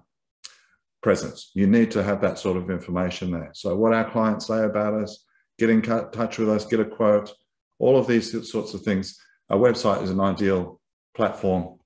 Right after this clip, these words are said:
to do that. It's also a great platform to show your skills. So, you know, who your people are. This is a mock-up, it's not a real one, but, uh, who your people are and why they're brilliant at what they do. And, you know, therefore, why your company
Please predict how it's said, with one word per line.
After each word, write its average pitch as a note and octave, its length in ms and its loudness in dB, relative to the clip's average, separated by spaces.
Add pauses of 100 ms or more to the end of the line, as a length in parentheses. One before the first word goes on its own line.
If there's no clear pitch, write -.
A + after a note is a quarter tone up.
(160)
to F#2 100 -6
do F#2+ 240 0
that. D#2 260 -4 (1500)
It's - 140 -14
also C#3+ 300 4
a A2+ 60 2
great A2 280 4
platform G2 420 -2
to F#2+ 100 -12
show G#2+ 200 -2
your F#2+ 240 2
skills. A2+ 520 -4
So, F#2 460 0
you G2 120 0
know, F2+ 180 0
who A#2+ 140 0
your A#2+ 220 4
people A#2 300 -2
are. G#2+ 380 0 (200)
This A#2 160 0
is F#2+ 120 -4
a F#2 220 -2 (140)
mock-up, G2 460 -4
it's - 160 -10
not F#2 140 0
a F2+ 100 2
real F#2+ 220 2
one, F2+ 240 0
but, - 260 -4
uh, F2+ 220 0 (380)
who C3+ 80 2
your C3 120 4
people B2+ 340 0
are G#2 200 2
and G#2 80 -2
why A2 220 2
they're G#2+ 180 0
brilliant A2 460 -2
at G2 120 -10
what G2+ 200 -12
they F#2+ 160 -4
do. G#2 360 0 (460)
And, G2+ 400 0
you G#2 100 2
know, G2 160 2
therefore, G#2 640 0
why G2 180 2
your G2 160 -2
company F2+ 580 -6